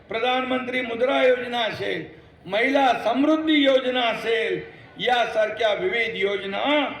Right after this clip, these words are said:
यांना बळ महिलांना देण्यासाठी आपण काम करतोय. त्याचबरोबर बेटी बचाव बेटी पढाव, सुकन्या समृद्धी योजना, बालिका समृद्धी योजना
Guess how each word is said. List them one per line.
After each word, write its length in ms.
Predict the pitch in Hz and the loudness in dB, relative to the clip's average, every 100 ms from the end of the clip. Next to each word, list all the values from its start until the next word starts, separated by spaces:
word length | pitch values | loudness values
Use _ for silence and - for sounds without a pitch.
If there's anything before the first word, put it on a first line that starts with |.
| - - - | -16 -20 -6
यांना 380 | 233 247 247 240 | 0 0 0 -2
बळ 480 | 185 233 269 269 247 247 | 0 0 2 2 0 0
महिलांना 500 | 233 247 262 247 240 | -2 0 0 -2 -4
देण्यासाठी 960 | 214 233 233 226 208 214 262 320 302 240 - - - - | -2 -2 -2 -2 -2 -2 0 4 4 2 -4 -12 -18 -10
आपण 380 | 202 190 196 185 | -6 -4 -4 -6
काम 400 | 165 170 196 190 | -6 -4 -4 -6
करतोय. 540 | 165 165 151 165 151 139 - - - - | -6 -6 -6 -8 -8 -10 -14 -20 -20 -4
त्याचबरोबर 960 | 196 220 220 190 196 208 220 254 240 - - - - - | 0 2 0 -2 -2 -2 -2 0 -2 -6 -14 -20 -20 -10
बेटी 420 | 175 240 240 262 | -2 0 0 -2
बचाव 460 | 214 214 254 247 220 | -2 -2 -2 0 -2
बेटी 360 | 202 233 226 | -2 -2 -2
पढाव, 540 | 269 233 226 220 190 143 - - - - - - | -2 0 2 2 2 -2 -8 -16 -20 -20 -20 -14
सुकन्या 580 | 254 277 285 285 277 247 240 | -4 0 2 4 2 2 0
समृद्धी 500 | 262 302 294 285 269 | 0 0 2 4 6
योजना, 600 | 262 247 240 226 185 277 - - - - | 4 2 -2 -2 -4 -8 -12 -20 -20 -2
बालिका 640 | 208 262 294 294 285 254 214 | 2 4 2 2 0 0 -2
समृद्धी 520 | 233 285 302 294 277 | 0 0 0 2 2
योजना 680 | 254 240 214 226 269 339 | 2 0 -4 0 4 6